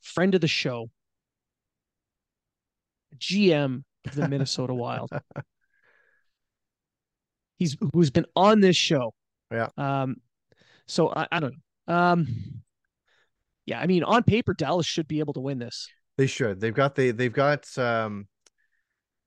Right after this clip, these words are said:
Speaker 2: another one of those players that pe-, that doesn't get as much respect as he should in Jason Robertson, who had up a hundred nine points this year, forty goals, getting better and better <laughs> every season. Um, they've got their captain in Jamie Benn.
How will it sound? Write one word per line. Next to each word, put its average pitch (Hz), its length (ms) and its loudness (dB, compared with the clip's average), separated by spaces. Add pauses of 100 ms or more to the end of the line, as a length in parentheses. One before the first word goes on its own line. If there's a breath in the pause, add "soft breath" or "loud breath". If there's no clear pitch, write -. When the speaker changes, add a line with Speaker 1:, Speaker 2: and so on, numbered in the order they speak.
(240)
Speaker 2:
another 135 340 0
one 123 120 -2
of 120 60 -4
those 117 160 -4
players 110 460 -4
that 107 260 -6
pe-, 127 180 -6
that 113 160 -4
doesn't 123 260 -4
get 117 140 -2
as 113 120 -8
much 113 300 -6
respect 113 420 -8
as 104 120 -10
he 110 100 -8
should 113 280 -4
in 107 120 -6
Jason 104 300 -6
Robertson, 101 560 -4
who 113 60 -6
had 135 100 0
up 131 80 -4
a 113 60 -2
hundred 113 300 -6
nine 107 260 -8
points 104 320 -10
this 104 220 -10
year, 104 320 -6 (520 soft breath)
forty 143 260 4
goals, 110 640 -4 (580)
getting 135 260 0
better 120 360 2
and 107 140 -4
better 104 560 -2 (300)
<laughs> - 220 -12
every 160 340 0
season. 120 600 -4 (400 soft breath)
Um, 107 600 0 (160)
they've 117 220 -4
got 123 140 2
their 113 120 0
captain 135 460 -2
in 123 140 -4
Jamie 107 340 -4
Benn. 101 440 -6